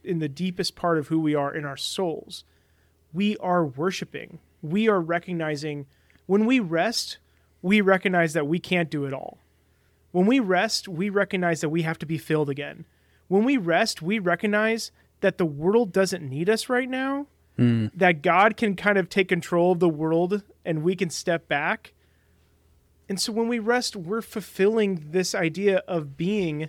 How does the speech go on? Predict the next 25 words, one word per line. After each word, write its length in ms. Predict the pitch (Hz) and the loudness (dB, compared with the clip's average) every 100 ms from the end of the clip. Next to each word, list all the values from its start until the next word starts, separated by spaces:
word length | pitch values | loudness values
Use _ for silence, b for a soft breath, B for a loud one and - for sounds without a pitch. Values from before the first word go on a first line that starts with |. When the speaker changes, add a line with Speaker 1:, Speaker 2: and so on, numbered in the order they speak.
| _ _ _ _ _ - | _ _ _ _ _ -4
Speaker 1:
a 80 | 170 | -2
beloved 500 | 165 151 165 180 175 | 0 0 2 2 0
child 320 | 185 170 160 | 0 2 2
of 100 | 143 | -2
God 460 | 147 147 147 143 135 _ _ _ _ _ - | -4 -2 -4 -6 -14 _ _ _ _ _ -4
that 140 | 170 | -2
has 120 | 165 139 | -2 -4
been 280 | 160 143 131 | -4 -6 -6
gifted 680 | 160 175 - 147 131 139 151 _ - | 0 0 0 -6 -6 -8 -14 _ 0
the 60 | |
ability 440 | 165 156 151 143 135 | 0 2 0 -2 -4
to 100 | - | -8
stop, 360 | - 156 - _ _ - | -10 -10 -12 _ _ -14
the 140 | 160 | -6
ability 380 | 147 147 147 139 | -4 0 -2 -2
to 160 | 135 139 | -6 -12
rest, 500 | 143 - - - - _ - | -12 -12 -14 -16 -20 _ -2
the 80 | |
ability 360 | 147 143 139 135 | 0 2 0 0
to 80 | - | -4
participate 420 | 135 120 - 147 | -10 -10 -10 -10
in 100 | 139 | -8
Sabbath. 440 | - 156 151 - - _ b b b b b b b - | -8 -6 -6 -8 -14 _ b b b b b b b -6
And 120 | 180 | 0
so 340 | 214 190 175 | 4 4 2